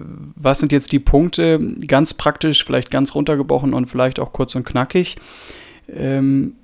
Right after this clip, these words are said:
wie können wir dieser Anfechtung widerstehen? Ähm, das eine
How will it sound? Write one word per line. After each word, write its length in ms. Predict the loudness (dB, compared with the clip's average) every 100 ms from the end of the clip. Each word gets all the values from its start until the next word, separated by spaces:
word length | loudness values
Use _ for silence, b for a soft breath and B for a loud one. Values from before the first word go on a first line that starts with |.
| _
wie 560 | -20 -20 -20 -8 -4 -2
können 400 | 4 6 6 4
wir 240 | 4 4
dieser 420 | 4 0 2 2 2
Anfechtung 580 | -2 2 0 2 0
widerstehen? 840 | 2 2 2 0 2 2 2 0 -4 -18 _ _ _ _ b b b b b b
Ähm, 200 | -4 0
das 200 | 2 0
eine 800 | -4 -14 -4 2 4 6 4 0